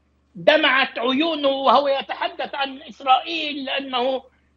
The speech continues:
هو والإدارة الأمريكية والرئيس بايدن يريد إسرائيل قوية متماسكة بس بدون هاي القوانين،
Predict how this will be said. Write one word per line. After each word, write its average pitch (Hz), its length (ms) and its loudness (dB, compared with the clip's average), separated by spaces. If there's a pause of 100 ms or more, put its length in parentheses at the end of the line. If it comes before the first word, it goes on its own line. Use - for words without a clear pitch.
(240)
هو 285 360 6
والإدارة 247 480 -2
الأمريكية 254 600 -4
والرئيس 247 540 -4
بايدن 240 680 4
يريد 233 460 0
إسرائيل 226 1000 2
قوية 226 540 6
متماسكة 226 960 2 (400)
بس 269 160 2
بدون 311 320 4
هاي 247 240 4
القوانين، 277 680 0